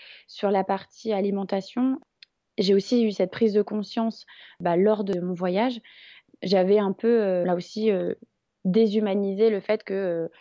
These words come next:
tu manges, euh, quelque chose qui soit vivant. Et en fait, le fait d'aller, par exemple, à un des premiers continents dans lequel je suis allée, donc en Afrique, où en fait, tu vois, bah, sur les marchés, la viande, à même le sol, tu vois les mouches, tu vois vraiment la tête, tu vois, enfin,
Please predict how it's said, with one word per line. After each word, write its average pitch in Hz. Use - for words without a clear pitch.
tu -
manges, 190
euh, 165
quelque 170
chose 208
qui -
soit 185
vivant. 185
Et -
en 180
fait, 226
le 196
fait 214
d'aller, 190
par 180
exemple, 190
à -
un 190
des 190
premiers 202
continents 208
dans 190
lequel 180
je 175
suis -
allée, 190
donc 165
en 170
Afrique, 262
où 226
en 185
fait, 208
tu 202
vois, 190
bah, 165
sur 185
les 190
marchés, 196
la 180
viande, 185
à 165
même 175
le 185
sol, 196
tu -
vois 170
les 170
mouches, 185
tu -
vois 175
vraiment 175
la 175
tête, 202
tu -
vois, 170
enfin, 175